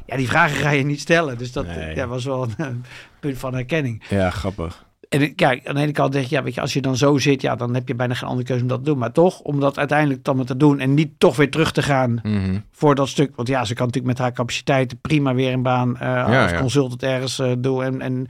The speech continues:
Speaker 1: veel meer verdienen. En, en ja, iedereen roept van, "Ja, je moet doen waar je passie ligt." Maar ja, ook als dat echt sub-, substantieel minder verdient,
Speaker 2: Hmm.
Speaker 1: zijn er toch maar weinigen die dat echt uiteindelijk durven en doen. En zij blijft het gewoon doen.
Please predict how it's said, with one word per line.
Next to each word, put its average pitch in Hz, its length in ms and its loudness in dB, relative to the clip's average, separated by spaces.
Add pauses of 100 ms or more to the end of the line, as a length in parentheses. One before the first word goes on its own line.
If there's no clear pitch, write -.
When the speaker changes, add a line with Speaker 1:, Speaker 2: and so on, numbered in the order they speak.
(380)
Speaker 1:
veel 165 260 6
meer 147 220 2
verdienen. 139 480 2 (920)
En, 160 280 -4
en 139 240 0
ja, 139 220 2
iedereen 143 280 0
roept 139 160 0
van, 139 140 -2
"Ja, 120 100 0
je 135 120 0
moet 123 120 -2
doen 127 120 -2
waar 123 120 0
je 127 80 0
passie 143 320 -2
ligt." 143 180 -2
Maar 143 280 -2
ja, - 400 -2 (100)
ook 196 220 4
als 185 220 0
dat 185 120 0
echt - 180 -2
sub-, - 300 -2
substantieel 175 640 0
minder 156 320 0
verdient, 160 680 2
Speaker 2:
Hmm. 113 320 0
Speaker 1:
zijn 165 160 0
er 151 60 -6
toch 165 140 -2
maar 143 160 0
weinigen 139 360 -2
die 147 100 -2
dat 147 180 0
echt - 220 -8
uiteindelijk 147 680 -4 (340)
durven 139 500 4
en 135 120 -2
doen. 160 300 4
En 139 140 -4
zij 131 180 2
blijft 147 260 2
het 180 100 -6
gewoon 208 240 0
doen. 170 260 -2